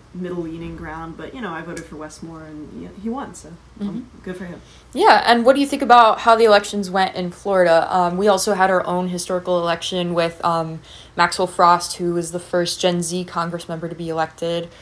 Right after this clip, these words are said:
Speaker 2: Um, I don't know, what are some of your thoughts on how Florida's elections went?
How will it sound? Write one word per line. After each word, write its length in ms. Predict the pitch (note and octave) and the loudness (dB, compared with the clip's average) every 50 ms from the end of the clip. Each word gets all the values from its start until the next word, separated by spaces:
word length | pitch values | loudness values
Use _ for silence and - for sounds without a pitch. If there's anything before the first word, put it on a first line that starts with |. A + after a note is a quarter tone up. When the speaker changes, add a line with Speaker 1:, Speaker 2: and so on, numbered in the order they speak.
| - - - - _ - | -20 -20 -20 -20 _ -4
Speaker 2:
Um, 600 | - F3 F3 E3+ E3 E3 E3 D#3+ D#3+ D#3+ E3 E3 - _ _ _ - | -2 0 2 2 2 0 -2 -4 -8 -10 -10 -12 -16 _ _ _ -8
I 80 | - A#3+ | -2 0
don't 80 | C4 B3+ | 2 2
know, 100 | G#3+ F3+ | 4 2
what 140 | F3+ G3 | 2 2
are 80 | G#3 G3+ | 0 0
some 180 | G3+ - G3+ G3+ | -2 -2 -4 -4
of 80 | G3 | -4
your 100 | F#3 F#3+ | -4 -4
thoughts 340 | F#3+ F#3 F#3 F#3 F3+ - F#3+ | 0 0 0 0 0 0 -2
on 180 | F#3 F#3 F3+ F3 | -2 -2 -2 -2
how 440 | F3+ F3+ F3 F3 F3+ E3+ F3 F3 | -2 -2 -2 0 0 -2 -4 -6
Florida's 360 | E3+ - - G3 F#3+ F3+ F3 E3 | -8 -8 -4 -4 -4 -2 -2 -4
elections 420 | D#3+ - - - - - D#3+ - | -4 -6 -6 -10 -14 -14 -14 -14
went? 200 | - - - | -14 -14 -14